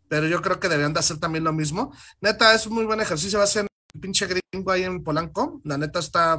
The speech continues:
la entrada es libre, y pues es ir a comprar merch, ¿no? Y apoyar más que nada la escena, que pues, a ver, no solamente es que también no se queden así, yo creo que a veces no solamente vayan por la escena de,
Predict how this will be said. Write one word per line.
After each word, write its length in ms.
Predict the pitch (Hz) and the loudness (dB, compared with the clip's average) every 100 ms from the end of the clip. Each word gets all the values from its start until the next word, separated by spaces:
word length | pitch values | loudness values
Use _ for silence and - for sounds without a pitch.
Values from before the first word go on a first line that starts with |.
| 131 | -2
la 100 | 135 | -6
entrada 220 | 135 170 | -4 -4
es 120 | 160 165 | -2 -4
libre, 260 | 175 277 285 - - _ | -2 -4 -4 -20 -20 _
y 60 | 135 | -8
pues 180 | 151 160 | -2 0
es 160 | 190 | 2
ir 80 | 254 | 2
a 100 | 247 | 0
comprar 360 | 175 156 202 202 | -2 4 4 4
merch, 400 | 220 214 - 190 | 2 2 0 -2
¿no? 180 | 220 | -6
Y 80 | 208 | -4
apoyar 360 | 147 147 156 170 | -6 -2 -2 -2
más 180 | 185 180 | -2 -2
que 100 | 180 | -4
nada 200 | 175 180 | -4 -2
la 80 | 139 | 2
escena, 420 | - 175 240 311 - _ _ - | 2 4 -2 -4 -18 _ _ -4
que 160 | 185 185 | 0 2
pues, 180 | 202 190 | 2 2
a 100 | 247 | 6
ver, 240 | 302 302 | 6 6
no 120 | 262 | 4
solamente 500 | 294 320 311 294 285 | 4 4 2 2 0
es 100 | 294 | -2
que 100 | - 202 | -2 -2
también 240 | 202 254 | -2 0
no 60 | 285 | 0
se 140 | 285 | -2
queden 340 | 240 233 220 151 | 0 0 0 -2
así, 160 | - | -4
yo 80 | 196 | -4
creo 140 | 214 202 | -8 -4
que 100 | 202 | -4
a 20 | |
veces 160 | 190 202 | -2 -2
no 100 | 202 | -2
solamente 420 | 202 190 185 190 | -2 -4 -4 -4
vayan 260 | 180 190 | -4 -4
por 100 | 185 | -6
la 40 | 139 | -2
escena 340 | 156 175 165 | -2 -2 -4
de, 80 | 127 | -6